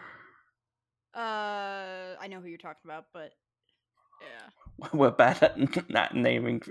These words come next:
Speaker 2: real people.
Speaker 1: Yeah.
Speaker 2: Anyway, um,
Speaker 1: I wonder if they'll do Sam Nova or Richard Rider Nova.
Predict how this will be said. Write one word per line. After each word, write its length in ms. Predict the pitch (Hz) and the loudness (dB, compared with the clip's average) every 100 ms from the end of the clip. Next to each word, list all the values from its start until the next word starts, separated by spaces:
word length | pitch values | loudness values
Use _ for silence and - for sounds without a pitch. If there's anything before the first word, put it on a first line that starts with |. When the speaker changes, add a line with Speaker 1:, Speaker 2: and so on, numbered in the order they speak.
| - | -4
Speaker 2:
real 280 | 113 127 127 | 4 4 4
people. 520 | 135 120 127 123 - - _ _ _ _ _ _ | 2 0 2 0 -2 -20 _ _ _ _ _ _
Speaker 1:
Yeah. 260 | 226 190 196 _ _ - - - - - _ _ _ - - | -14 -14 -16 _ _ -20 -20 -20 -20 -20 _ _ _ -20 2
Speaker 2:
Anyway, 540 | 135 147 135 113 113 135 - - | 8 12 12 12 10 6 -2 -4
um, 580 | - 120 120 117 117 117 - _ _ _ _ _ _ _ _ _ _ _ _ _ | 6 10 12 12 10 6 2 _ _ _ _ _ _ _ _ _ _ _ _ _
Speaker 1:
I 60 | 240 | -4
wonder 180 | 269 330 | -4 -4
if 100 | 339 | -6
they'll 120 | 311 | -8
do 260 | 233 285 254 | -6 -8 -8
Sam 480 | - 262 277 294 | -10 -8 -6 -6
Nova 400 | 302 311 320 339 302 | -4 -4 -2 -2 0
or 140 | 220 | -2
Richard 320 | 202 202 185 | -4 -6 -8
Rider 260 | 180 190 175 | -8 -6 -6
Nova. 320 | 165 160 170 | -8 -8 -10